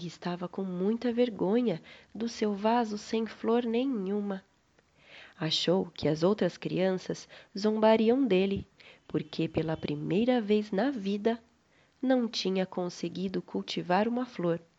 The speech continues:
Seu amigo apareceu correndo, trazendo uma planta enorme. "Ping!", ele disse,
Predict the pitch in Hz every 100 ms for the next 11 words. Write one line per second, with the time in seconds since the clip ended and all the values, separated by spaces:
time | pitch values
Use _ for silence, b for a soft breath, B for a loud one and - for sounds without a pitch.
0 | _ _ _ _ _ _ _ _ _ b
1 | b b b b b b _ - - 156
2 | 151 160 190 156 143 165 160 - - 170
3 | - 269 - 190 202 170 147 B B B
4 | 160 151 165 196 180 165 180 160 - 175
5 | 196 185 175 - 202 254 302 208 165 180
6 | 185 160 151 151 - _ _ _ - _
7 | b b b b _ 311 359 339 233 160
8 | 147 - _ _ - 160 151 143 165 151
9 | -